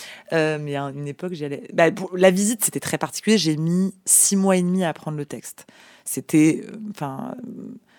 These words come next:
je sais pas comment vous dire. Après ça, tout me paraît, euh, d'une facilité en termes,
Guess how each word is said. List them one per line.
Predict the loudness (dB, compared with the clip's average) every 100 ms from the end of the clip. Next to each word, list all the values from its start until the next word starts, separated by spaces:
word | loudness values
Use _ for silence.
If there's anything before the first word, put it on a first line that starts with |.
| _ _ -16
je |
sais | -8
pas | -6
comment | -4 2
vous |
dire. | 6 6
Après | 6 4 2
ça, | 4 4 2
tout | -2 -4
me | -2 -2
paraît, | -2 -2 0 0 0 -2
euh, |
d'une | -6 -10
facilité | -6 -4 -4 -6 -8 -6 2 2 2
en | 0
termes, | 2 2